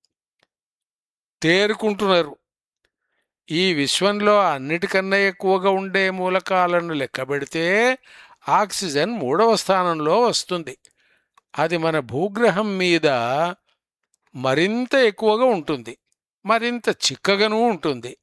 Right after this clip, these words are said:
ప్రాణవాయువు ప్రతి మూలన ఉంటుంది. చివరికి మరే వాయువుకు వీలు లేని చోట కూడా ప్రాణవాయువు దూరి చేరుకుంటుంది.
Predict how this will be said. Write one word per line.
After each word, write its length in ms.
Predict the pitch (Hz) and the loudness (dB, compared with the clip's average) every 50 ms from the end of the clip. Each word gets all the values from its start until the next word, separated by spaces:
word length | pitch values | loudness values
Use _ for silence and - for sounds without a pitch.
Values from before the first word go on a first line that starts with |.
| _ _ _ - _ _ _ _ _ _ - | _ _ _ -20 _ _ _ _ _ _ -12
ప్రాణవాయువు 840 | - 131 131 139 165 196 220 226 208 196 180 160 151 151 180 226 233 | -4 -2 0 0 2 2 2 2 4 4 2 2 0 0 -2 -4 -4
ప్రతి 480 | 180 - - 127 131 131 139 - 202 202 | -6 -8 -10 -6 -6 -6 -2 -2 -2 -2
మూలన 440 | 196 196 208 220 233 240 247 240 240 | 0 2 2 4 4 4 4 4 2
ఉంటుంది. 520 | 226 190 160 139 - 147 123 113 110 131 160 - _ _ _ _ _ _ _ _ _ - | 2 2 0 -2 -4 -8 -8 -8 -10 -14 -14 -16 _ _ _ _ _ _ _ _ _ -4
చివరికి 460 | - - 208 226 226 233 247 220 - | -2 0 2 4 4 4 4 2 0
మరే 600 | 185 160 147 143 139 147 156 170 190 208 226 240 | 0 0 0 2 2 2 4 4 6 6 6 6
వాయువుకు 600 | 233 233 226 220 214 220 214 220 226 214 - 233 | 6 6 4 4 4 2 0 -2 -2 -2 -4 -4
వీలు 320 | 220 208 214 214 214 214 214 | 0 2 2 2 2 2 4
లేని 340 | 214 208 208 202 202 202 196 - 196 | 4 4 4 2 0 -2 -2 0 0
చోట 200 | 190 190 185 202 | 0 2 2 0
కూడా 320 | 180 175 180 185 190 240 | -2 -2 -2 0 0 0
ప్రాణవాయువు 800 | 262 - 226 208 185 180 190 196 196 196 202 196 196 190 185 175 | 0 2 0 2 2 2 2 2 2 2 2 2 2 0 0 -2
దూరి 320 | 156 - 165 185 214 226 | -2 -2 -4 -4 -2 -4
చేరుకుంటుంది. 920 | 220 - - 147 151 165 185 185 170 - 165 131 110 127 117 110 113 117 | -4 -4 -2 0 2 2 2 2 0 -2 -6 -8 -8 -12 -16 -16 -16 -18